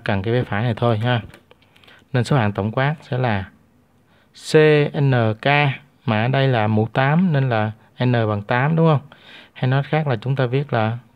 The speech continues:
C tám K. A mũ N trừ K, A ở đây là x mũ ba, được chưa? A đây là x mũ ba, là x mũ ba, N trừ K, N bằng tám,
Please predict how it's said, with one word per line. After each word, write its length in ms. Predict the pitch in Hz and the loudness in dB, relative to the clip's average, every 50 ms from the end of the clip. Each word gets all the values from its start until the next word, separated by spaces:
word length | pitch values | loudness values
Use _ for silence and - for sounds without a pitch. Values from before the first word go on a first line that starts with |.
| - - - | -20 -14 -6
C 20 | - 131 127 127 123 120 - - | -2 0 0 2 0 0 -2 -2
tám 320 | 123 120 120 127 143 147 | -2 -2 0 0 -2 -2
K. 120 | 143 - 135 135 135 127 110 - - _ _ _ _ _ _ - - - - - - - - _ _ _ _ _ _ _ | -2 0 0 2 2 2 0 -4 -8 _ _ _ _ _ _ -20 -20 -20 -20 -20 -20 -20 -20 _ _ _ _ _ _ _
A 300 | - 156 151 156 156 156 | -2 0 2 2 2 2
mũ 200 | 151 151 151 156 | 2 2 4 4
N 100 | 156 151 139 123 117 110 | 4 4 4 2 0 0
trừ 140 | - 117 113 | 0 0 0
K, 100 | 107 - 139 143 143 143 135 - - - _ _ _ _ _ | 0 0 0 2 2 2 0 -2 -6 -12 _ _ _ _ _
A 260 | - 160 147 147 139 143 | -2 0 2 2 2 2
ở 40 | |
đây 140 | 143 147 139 | 2 2 2
là 100 | 117 - | 2 2
x 180 | - 170 196 180 | 0 0 2 2
mũ 100 | 147 143 | 2 2
ba, 360 | 147 151 147 147 139 113 - - _ _ _ _ _ _ - | 4 4 2 2 2 0 -2 -8 _ _ _ _ _ _ -10
được 60 | 113 113 | -4 -2
chưa? 180 | 131 135 120 107 - _ | 0 0 0 -2 -6 _
A 260 | - 139 135 131 135 135 | -4 0 0 2 2 2
đây 100 | 139 127 | 0 0
là 120 | 127 139 | 0 0
x 40 | 147 | 0
mũ 160 | 151 143 135 | 2 2 2
ba, 280 | 127 139 135 120 107 - - _ _ _ _ _ _ _ _ _ _ _ _ _ _ - | 2 2 0 0 -2 -4 -12 _ _ _ _ _ _ _ _ _ _ _ _ _ _ -8
là 120 | 110 104 - _ - | -8 -8 -8 _ -2
x 140 | 180 190 190 - - - - | -2 -2 -2 -2 -14 -10 -4
mũ 340 | 135 107 101 104 107 120 139 180 | -2 0 0 0 0 -2 -2 0
ba, 400 | 143 139 143 143 135 117 - - - - - _ _ _ _ _ _ _ _ _ _ _ _ _ _ _ _ _ _ _ _ _ _ _ - _ _ _ _ - 139 | 2 2 4 4 2 0 -4 -8 -18 -20 -20 _ _ _ _ _ _ _ _ _ _ _ _ _ _ _ _ _ _ _ _ _ _ _ -20 _ _ _ _ -2 0
N 120 | 131 127 123 117 110 107 107 | 2 2 2 2 0 0 0
trừ 160 | - 117 110 107 - | 0 0 0 0 2
K, 40 | 135 131 135 131 117 - - _ _ _ _ _ _ - - 131 | 2 2 2 2 0 -4 -10 _ _ _ _ _ _ -12 -6 -4
N 100 | 117 117 | -2 0
bằng 320 | 117 110 107 104 104 104 101 104 | 0 0 0 0 -2 -4 -4 -4
tám, 320 | - 117 120 131 139 156 | -4 -2 0 0 0 0